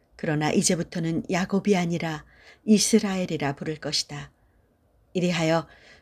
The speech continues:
그의 이름을 이스라엘이라 부르게 되었다. 하느님께서 이어 말씀하셨다. "나는 전능한 하느님이다. 너는 많이 낳아 번성하거라. 너에게서 한 민족이,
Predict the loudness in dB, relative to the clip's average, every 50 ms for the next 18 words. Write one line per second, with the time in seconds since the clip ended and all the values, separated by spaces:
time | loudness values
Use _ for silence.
0 | _ 0 6 10 10 12 12 10 10 8 6 6 4 6 6 8 6 6 6 2
1 | -2 -2 -2 -2 -4 -6 -6 -6 -6 -4 -4 -4 -4 -6 -8 -8 -6 -6 -8 -8
2 | -8 -12 -14 -14 -16 -14 -14 -12 -12 -14 -16 _ _ _ _ _ _ _ -20 _
3 | _ -20 -20 -20 -20 -6 0 2 4 4 4 2 0 -2 -4 -4 -2 -2 -2 0
4 | 0 0 0 2 2 2 4 4 2 2 0 -2 -4 -4 -4 -4 -4 -4 -2 -2
5 | -2 -2 -4 -8 _ -10 -10 -10 -10 -10 _ _ _ _ _ _ _ _ _ _
6 | _ -20 -20 -20 -20 -20 -16 -4 0 2 2 4 4 2 2 2 2 2 2 2
7 | 2 2 2 2 0 0 0 0 -2 -2 -2 -2 -2 -2 -4 -4 -6 -6 -8 -14
8 | _ _ _ _ _ _ _ _ _ -12 -6 -2 0 0 2 2 0 0 0 0
9 | 0 2 2 2 0 0 0 0 0 -2 -2 -4 -6 -4 -4 -4 -2 -2 -2 -2
10 | -4 -4 -6 -8 -10 -10 -10 -8 -8 -8 -10 -12 -16 _ _ -20 -20 _ _ _
11 | -20 -20 -20 -20 _ _ 2 4 4 4 6 4 4 4 4 2 2 4 6 6
12 | 8 8 8 8 6 2 0 0 -2 -4 -4 -8 -8 -8 -10